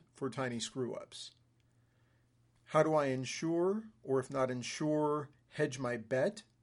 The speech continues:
that, uh, I will not in-, uh,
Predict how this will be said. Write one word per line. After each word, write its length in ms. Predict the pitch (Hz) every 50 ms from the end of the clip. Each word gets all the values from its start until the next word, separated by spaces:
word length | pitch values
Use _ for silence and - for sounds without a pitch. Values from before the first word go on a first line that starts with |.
| _ _ _ _ _ _ _ -
that, 400 | 139 131 127 123 123 120 - -
uh, 40 | 135 127 123 120 120 117 117 120
I 80 | 123
will 160 | 123 131 127 127
not 300 | 127 127 123 123 123 127
in-, 720 | 123 120 120 120 120 120 117 117 117 117 117 110 107 - 80
uh, 600 | 87 92 107 113 - - - - - - -